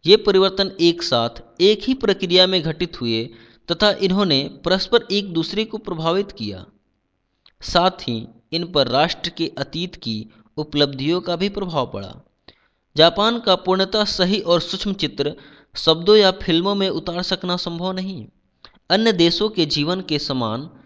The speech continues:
यहाँ के राष्ट्रीय जीवन की भी अनेक विशेषताएं रहीं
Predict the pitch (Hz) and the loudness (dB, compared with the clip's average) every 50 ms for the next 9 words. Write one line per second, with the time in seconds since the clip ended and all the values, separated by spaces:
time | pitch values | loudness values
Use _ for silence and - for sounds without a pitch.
0 | _ _ _ _ - - 151 165 170 175 220 220 220 - 170 156 151 151 151 151 | _ _ _ _ 0 4 4 4 6 4 2 0 0 2 2 4 4 2 2 0
1 | - - 170 190 185 151 139 143 147 175 185 190 180 - 156 151 - 147 147 170 | -4 -2 0 0 0 2 2 0 0 0 -2 -4 -6 -8 -10 -10 -8 -6 -6 -6
2 | 180 - - 147 151 156 170 165 - 143 139 131 - 143 139 - - 127 135 160 | -6 -6 -4 -4 -2 -2 -2 -4 -4 -6 -6 -4 -4 -4 -6 -6 -6 -6 -6 -6
3 | 175 175 139 110 107 104 | -6 -8 -8 -10 -12 -14